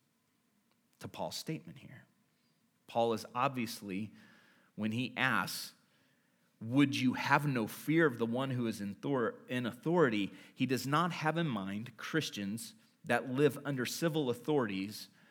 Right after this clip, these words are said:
that would persecute them, that would confiscate their property, imprison them, and even execute them because of their faith. On the other hand, it's probably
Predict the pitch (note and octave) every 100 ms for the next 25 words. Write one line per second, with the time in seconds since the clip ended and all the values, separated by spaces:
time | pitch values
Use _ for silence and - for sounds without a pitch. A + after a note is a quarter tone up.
0 | _ - A#2+ A2+ A2 - D3+ D#3+ - A#2
1 | - G#2 - F2 C#2+ F#2 F2 G#2+ - B2+
2 | A#2 A#2 - A#2 C3 - - D3+ C3+ G2+
3 | A2+ - - B2 B2 - E3+ B2 G#2+ F#2+
4 | F2 - - C#3+ D3+ C3+ B2 B2+ D3+ -
5 | - - F#2+ - - - - _ _ _
6 | - G#2 G2 F2 F2+ F#2 F3 D#3 - -
7 | _ _ _ _ _ _ _ _ _ _
8 | _ _ - - - - C#3 D#3 C4+ E3
9 | A#2 B2 B2+ D3 - - B3+ B3 C#3 C3
10 | C3